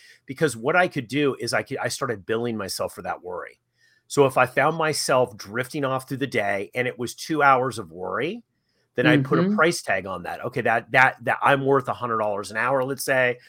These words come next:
Speaker 1: or fifty dollars an hour, or three hundred an hour, whatever you wanna price yourself out. Start adding up how much of your time, you know, 'cause money puts a value on your time. Start
Speaker 2: Sure.
Speaker 1: adding up at the end of the week how much money you've spent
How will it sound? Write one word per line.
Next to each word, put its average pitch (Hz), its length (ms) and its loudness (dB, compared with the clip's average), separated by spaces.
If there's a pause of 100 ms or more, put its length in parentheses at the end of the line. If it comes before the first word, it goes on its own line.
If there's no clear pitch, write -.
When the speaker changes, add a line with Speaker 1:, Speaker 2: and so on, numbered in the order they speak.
(180)
Speaker 1:
or - 80 -10
fifty 127 260 -6
dollars 120 260 0
an 120 60 -4
hour, 120 280 -2
or 98 40 -6
three 143 240 -2
hundred 127 260 2
an 120 80 -2
hour, 120 200 2
whatever 139 280 4
you 143 100 -2
wanna 127 140 0
price 127 320 0
yourself 101 380 -6
out. 90 240 -2 (300)
Start 196 420 4
adding 151 380 -2
up 127 240 2
how 139 260 -4
much 151 300 -4
of 123 120 -4
your 104 180 -6
time, 98 640 -8 (460)
you 113 160 -4
know, 107 400 -2
'cause 127 180 -2
money 139 540 0 (320)
puts - 200 -4
a 120 60 2
value 120 580 0
on 151 100 0
your 156 100 -2
time. 160 380 0 (220)
Start 180 300 6
Speaker 2:
Sure. 160 100 8
Speaker 1:
adding 170 360 2
up 165 180 2
at 147 100 2
the 127 100 -2
end 123 100 -2
of 113 60 -4
the 113 80 -2
week 147 240 0
how - 280 -6
much 190 300 -2
money 143 320 0
you've 123 220 -4
spent 113 640 -4